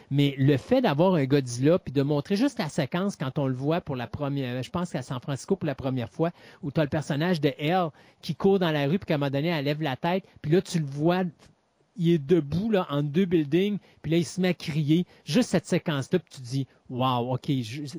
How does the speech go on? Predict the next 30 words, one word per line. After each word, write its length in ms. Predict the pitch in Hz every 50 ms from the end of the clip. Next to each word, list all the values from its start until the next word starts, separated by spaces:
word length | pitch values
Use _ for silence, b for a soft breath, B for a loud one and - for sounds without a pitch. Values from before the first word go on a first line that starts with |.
| 143 -
sais, 140 | - 180 175
c'est 240 | 160 - - 160 147
le 360 | 147 151 160 175 175 165 160
Godzilla 600 | 139 131 156 139 123 120 120 131 139 147 151 147
comme 240 | - - 143 135 131
on 80 | 131
est 180 | 131 127 - -
habitué 300 | 139 120 - - 156 143
de 80 | 139
le 60 | 127 117
voir 140 | 131 139 139
au 60 | 131
cinéma. » 300 | - - 131 120 131 147 B B B B B
Ça, 180 | - - 233
ça 140 | 214 - 185
aurait 120 | 143 147 139
été 140 | - -
assez 380 | 156 135 123 - - - 180 170
pour 160 | - 147 123
vendre 240 | 117 139 135 131 127
des 140 | 117 127 117
sièges, 400 | 104 - - 147 135 139 127 -
puis 280 | - - _ _ -
c'était 140 | - - 185
assez 320 | 160 156 151 - - 202 196
pour 220 | - - 147 139
dire 180 | 120 160 170 151
à 60 | 135
Warner 240 | 131 127 127 131 131
Brothers, « 380 | 127 135 120 120 135 135 143